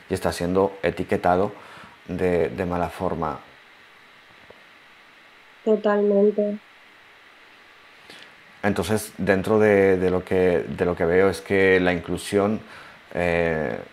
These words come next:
Speaker 1: ni, ni siquiera en, en lo que es, eh, un centro como, como es el caso de, de este centro, de, del Ferran,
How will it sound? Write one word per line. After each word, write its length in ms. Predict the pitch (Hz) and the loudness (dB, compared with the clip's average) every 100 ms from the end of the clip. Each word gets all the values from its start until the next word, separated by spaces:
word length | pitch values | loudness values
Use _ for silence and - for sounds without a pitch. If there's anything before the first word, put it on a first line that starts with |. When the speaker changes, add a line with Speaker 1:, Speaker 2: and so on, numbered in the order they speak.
| - - - 50 50 53 76 | -20 -20 -20 -18 -16 -12 -8
Speaker 1:
ni, 280 | 87 87 78 | -4 -4 -4
ni 180 | 87 90 | -4 -4
siquiera 680 | - 78 101 117 85 76 | -6 -4 2 4 4 0
en, 260 | 73 73 60 - | -6 -8 -12 -12
en 200 | 78 87 | -8 -4
lo 160 | 85 85 | -4 -2
que 360 | 82 82 87 | -2 2 2
es, 220 | 92 - - - | 2 -2 -14 -6
eh, 500 | 92 92 90 87 85 80 78 73 65 57 73 85 - - - - - - - - | -2 0 0 0 0 -4 -8 -8 -10 -12 -14 -20 -20 -20 -20 -20 -20 -20 -18 -10
un 160 | 85 | -8
centro 1000 | 82 92 90 90 90 90 87 82 78 80 | -6 -6 -6 -2 2 4 4 2 0 -4
como, 680 | - 82 82 80 78 71 - - - - - - - - | -4 -4 -4 -4 -4 -6 -8 -14 -20 -20 -20 -20 -20 -12
como 220 | 82 82 | -6 -6
es 120 | - | -4
el 100 | 85 | -6
caso 260 | 80 - 85 | -4 -4 0
de, 520 | 85 78 76 65 62 50 80 - - - - - - | 2 2 0 -2 -4 -8 -16 -20 -20 -20 -20 -20 -14
de 200 | 85 85 | -6 -6
este 220 | - 82 | -6 -8
centro, 400 | - 90 85 107 | -6 -8 -6 -4
de, 160 | 98 87 | -2 0
del 280 | 82 80 82 | 0 0 -4
Ferran, 680 | - 82 85 85 80 80 | -4 -2 0 0 -2 -6